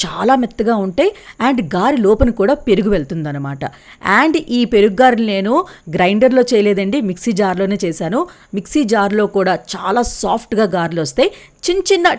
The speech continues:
టిప్స్ ఫాలో అవ్వాలి అంతే. So వీడియోలోకి వెళ్ళి చూసేద్దామా ఎలా తయారు చేసుకోవాలో? పదండి. ముందుగా ఓ బౌల్ తీసుకొని అందులోని మినప్పప్పు ఒక కప్పు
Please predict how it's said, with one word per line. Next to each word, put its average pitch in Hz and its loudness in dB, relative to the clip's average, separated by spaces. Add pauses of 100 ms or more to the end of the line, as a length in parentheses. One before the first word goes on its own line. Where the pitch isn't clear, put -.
(120)
టిప్స్ - -4
ఫాలో 185 4
అవ్వాలి 139 -4 (180)
అంతే. 175 -4 (420)
So 320 6
వీడియోలోకి 254 6
వెళ్ళి 285 2
చూసేద్దామా 320 4
ఎలా 349 2
తయారు 339 2
చేసుకోవాలో? 147 -2 (460)
పదండి. 151 0 (680)
ముందుగా 302 4
ఓ 214 2
బౌల్ 185 2
తీసుకొని 170 -4 (260)
అందులోని 185 2 (240)
మినప్పప్పు 240 -2 (260)
ఒక 202 -6
కప్పు - -8